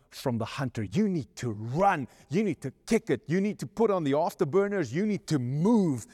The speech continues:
in a certain direction in order to get away, because this thing won't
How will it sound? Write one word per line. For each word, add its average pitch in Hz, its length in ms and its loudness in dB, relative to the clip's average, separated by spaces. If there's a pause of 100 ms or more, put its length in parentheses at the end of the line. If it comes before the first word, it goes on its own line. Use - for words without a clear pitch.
(120)
in 151 140 0
a 127 60 0
certain 127 360 0
direction 113 560 -2 (360)
in 151 120 -2
order 165 160 4
to - 140 -4
get 127 200 -2
away, 110 340 -4 (200)
because 127 300 0
this 175 280 0
thing 175 480 -4
won't 135 380 -2